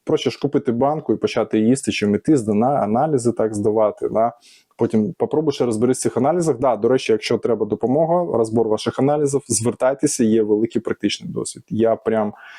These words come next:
я розбираю аналізи просто. Я прозбирав всі свої аналізи, побачив, скільки там у минулому там лікарі поприпускали, там своїх родичів, друзів, да, уже там лю-, даже декілька людей, в принципі, як я почав заводити блог, звертали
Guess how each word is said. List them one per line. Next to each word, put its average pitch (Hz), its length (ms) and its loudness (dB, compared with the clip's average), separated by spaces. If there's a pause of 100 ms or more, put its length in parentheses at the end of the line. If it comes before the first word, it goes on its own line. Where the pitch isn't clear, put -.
(220)
я 135 140 2
розбираю 147 460 2
аналізи 135 500 2 (220)
просто. 135 440 0
Я 127 140 4
прозбирав 147 440 0
всі 151 160 0
свої 139 360 2
аналізи, 117 460 0 (120)
побачив, 113 400 -2
скільки 120 300 0
там 110 300 0
у 123 200 0
минулому 120 540 4
там 107 240 -2 (480)
лікарі 120 440 2
поприпускали, 110 800 0
там 104 200 -2
своїх 139 280 0
родичів, 113 440 2
друзів, 107 800 2
да, 104 260 2
уже 107 280 0
там 104 200 0
лю-, 107 180 4
даже 117 280 0
декілька 127 420 0
людей, 120 360 2
в - 180 -10
принципі, 120 440 0
як 107 180 2
я 107 180 2
почав 104 440 -2
заводити 104 720 2
блог, 120 380 0
звертали 107 420 -2